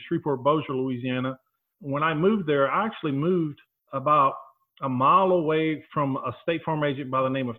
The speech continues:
Tag Rome, uh, who ironically recruited me to play football, uh, in college. So I've known him since I was seventeen. I ended up transferring my business to him and doing that. And he had a nice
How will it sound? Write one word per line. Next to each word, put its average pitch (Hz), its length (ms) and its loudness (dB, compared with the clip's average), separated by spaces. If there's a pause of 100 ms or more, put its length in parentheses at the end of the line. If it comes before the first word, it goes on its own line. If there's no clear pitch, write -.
Tag 151 240 -2
Rome, 127 520 -2 (260)
uh, 127 100 -4
who 160 240 2
ironically 139 880 2
recruited 175 440 -2
me 147 120 -2
to 135 80 -4
play 143 200 -2 (100)
football, 127 460 0 (540)
uh, 120 200 -2
in 131 180 -2
college. 151 320 2 (160)
So 127 220 0
I've 135 160 0
known 147 180 -2
him 139 180 -4
since 135 160 -12
I 135 60 0
was 120 220 -4
seventeen. 139 720 -4 (320)
I 127 240 -6 (120)
ended 147 180 -2
up 147 140 0 (380)
transferring 165 340 -2
my 143 100 2
business 147 300 0 (120)
to 151 100 0
him 147 140 0
and 131 100 0
doing 147 200 0
that. 151 300 0
And 131 340 -4
he 151 120 -2
had 156 120 0
a 135 60 -2
nice 139 220 0